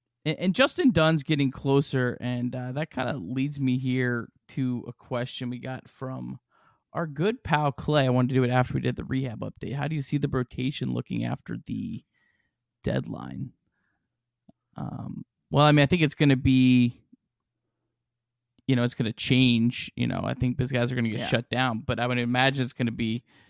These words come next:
Speaker 1: you know, Green, Lodolo, Ashcraft, Minor, and Dunn. Um, you know, maybe Williamson gets into that mix. Maybe Gutierrez gets into that mix. Uh,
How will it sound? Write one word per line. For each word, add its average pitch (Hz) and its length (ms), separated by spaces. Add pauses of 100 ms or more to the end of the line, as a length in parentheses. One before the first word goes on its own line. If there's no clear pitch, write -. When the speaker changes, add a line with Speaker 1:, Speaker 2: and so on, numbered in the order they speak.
(220)
Speaker 1:
you - 100
know, 120 120
Green, 127 580
Lodolo, 120 600
Ashcraft, 120 600
Minor, 117 460
and 113 280
Dunn. 123 480 (580)
Um, 62 540 (280)
you 131 100
know, 127 60
maybe 123 260
Williamson 127 560
gets 127 200
into 127 120
that 127 160
mix. 127 360
Maybe 123 340
Gutierrez 123 580
gets 127 180
into 127 120
that 117 40
mix. 127 400 (220)
Uh, - 60